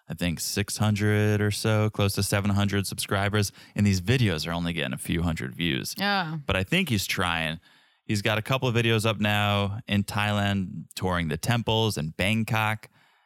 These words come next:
Speaker 1: He's exploring a Thai mall. And then in his latest video,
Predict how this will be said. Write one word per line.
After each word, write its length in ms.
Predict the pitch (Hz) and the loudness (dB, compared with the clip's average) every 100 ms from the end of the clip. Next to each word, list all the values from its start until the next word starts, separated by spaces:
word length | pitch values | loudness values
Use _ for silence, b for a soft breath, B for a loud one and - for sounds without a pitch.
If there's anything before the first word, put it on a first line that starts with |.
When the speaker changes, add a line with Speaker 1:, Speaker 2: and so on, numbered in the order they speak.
| b | b
Speaker 1:
He's 680 | - 85 78 69 71 73 - | -4 -2 0 -2 -6 -6 -6
exploring 640 | 85 - - 90 87 87 - | -8 -6 -2 0 0 -2 -2
a 220 | 80 78 | -2 -2
Thai 380 | - 90 85 82 | -2 -2 -2 -2
mall. 580 | 90 101 117 120 123 - b b b | 0 2 2 2 0 -4 b b b
And 160 | 101 101 | 2 4
then 200 | 104 104 | 4 4
in 140 | 95 | 2
his 200 | 95 92 | 2 2
latest 400 | 95 147 165 - | 2 2 0 -2
video, 380 | - 78 71 | -2 0 -2